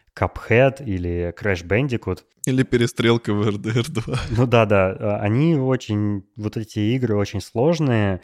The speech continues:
Speaker 1: и Crash Bandicoot я даже, например, не смог пройти там дальше четвёртого, что ли, уровня, и просто продал игру. Я не могу. А,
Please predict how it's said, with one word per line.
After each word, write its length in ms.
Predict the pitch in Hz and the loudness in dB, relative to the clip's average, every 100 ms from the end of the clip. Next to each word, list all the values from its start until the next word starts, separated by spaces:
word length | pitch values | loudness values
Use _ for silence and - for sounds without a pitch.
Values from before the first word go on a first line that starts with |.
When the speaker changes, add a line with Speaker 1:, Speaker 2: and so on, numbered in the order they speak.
| _ | _
Speaker 1:
и 220 | 98 92 | -8 -6
Crash 340 | 90 110 104 95 | -4 0 0 0
Bandicoot 440 | 110 120 107 - - | -2 -2 -6 -8 -6
я 100 | 90 | -2
даже, 260 | 95 92 | -2 -2
например, 420 | 90 90 92 92 87 | -6 -8 -4 -4 -4
не 220 | 90 90 | -6 -8
смог 300 | - 101 - | -4 -4 -4
пройти 300 | 95 90 98 | -8 -6 -8
там 220 | 87 85 | -8 -8
дальше 320 | 82 90 - - _ | -4 -4 -6 -14 _
четвёртого, 560 | - - 90 110 - 95 | -14 -8 -4 -4 -4 -6
что 180 | - 87 | -6 -10
ли, 80 | 85 | -8
уровня, 460 | 90 117 98 85 | -4 -4 -4 -6
и 40 | 82 | -6
просто 340 | - 95 - | -8 -8 -10
продал 420 | - 104 113 90 85 | -4 0 2 0 -2
игру. 360 | 90 95 113 107 95 - | -6 -6 -8 -8 -12 -10
Я 220 | 120 107 110 | -2 0 4
не 100 | 113 | 4
могу. 480 | 131 123 95 - _ _ | 2 0 -2 -4 _ _
А, 320 | - 101 95 | -4 0 0